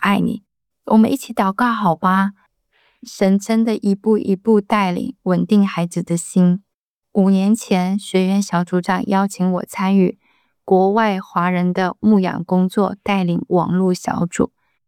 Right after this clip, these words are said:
祷告之后，我心中充满喜乐地回应这个呼召，因为我想到自己曾经在小组中被爱、被接纳，生命得着这么多帮助。我也渴望可以成为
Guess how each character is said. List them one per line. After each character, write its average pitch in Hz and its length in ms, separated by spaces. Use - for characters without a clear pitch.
祷 165 120
告 208 200
之 202 180
后， 208 340
我 196 100
心 247 240
中 254 220
充 247 180
满 202 220
喜 - 220
乐 196 180
地 185 140
回 175 200
应 185 200
这 180 160
个 175 100
呼 180 260
召， 185 360
因 214 180
为 214 100
我 185 160
想 170 280
到 190 260
自 - 120
己 233 160
曾 185 320
经 226 220
在 233 160
小 190 260
组 175 200
中 202 420
被 208 160
爱、 196 400
被 202 180
接 185 280
纳， 190 260
生 - 220
命 233 180
得 185 200
着 180 340
这 - 180
么 269 160
多 170 200
帮 175 320
助。 180 300
我 226 140
也 247 100
渴 226 240
望 202 380
可 - 160
以 196 180
成 175 360
为 180 260